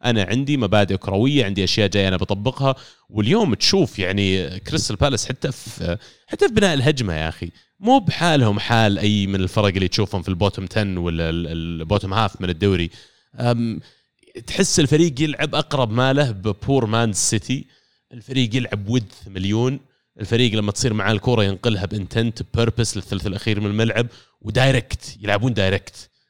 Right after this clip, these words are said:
أم، فيعني كل هذه الأشياء أنا بالنسبة لي فورمولا تخلي وناسة إنك تتفرج على فريق زي كذا.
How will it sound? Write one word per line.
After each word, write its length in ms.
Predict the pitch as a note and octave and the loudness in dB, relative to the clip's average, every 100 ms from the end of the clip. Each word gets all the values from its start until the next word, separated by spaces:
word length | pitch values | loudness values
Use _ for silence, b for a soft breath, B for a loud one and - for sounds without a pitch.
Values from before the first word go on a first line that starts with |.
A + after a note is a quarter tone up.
| - | -14
أم، 380 | G2+ G2 G2 G#2+ | -8 -4 -4 -6
فيعني 320 | G2+ A#2 C3 | -2 0 0
كل 160 | F3+ D#3 | 0 0
هذه 120 | C#3 | 2
الأشياء 480 | B2+ - C#3 - A#2+ | 2 2 0 -2 -4
أنا 120 | A#2 | -4
بالنسبة 320 | A2 A#2 - | -4 -4 -2
لي 80 | B2 | -2
فورمولا 500 | - C#3+ A#2 G2 B2 | 2 2 2 2 0
تخلي 420 | - A2+ G#2+ B2+ | -2 -4 -2 0
وناسة 380 | G#2+ A2 F#2+ F2 | 0 0 0 -4
إنك 160 | D#2+ | -12
تتفرج 320 | - - E2+ E2+ | -14 -10 -8 -6
على 120 | E2 | -6
فريق 220 | E2+ E2 | -6 -8
زي 140 | E2+ | -8
كذا. 240 | D#2+ E2 | -10 -10